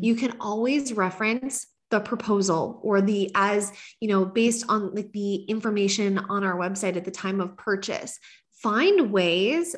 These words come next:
that is actually, like, keeping the language fluid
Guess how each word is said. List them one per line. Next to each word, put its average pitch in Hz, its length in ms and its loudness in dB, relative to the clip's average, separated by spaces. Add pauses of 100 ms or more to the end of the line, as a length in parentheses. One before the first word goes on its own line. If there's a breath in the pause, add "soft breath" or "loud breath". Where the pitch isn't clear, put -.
that 226 160 0
is 226 240 2
actually, 220 640 -4
like, 180 400 -4 (160)
keeping 320 480 0
the 285 100 4
language 202 640 0 (320 loud breath)
fluid 226 760 2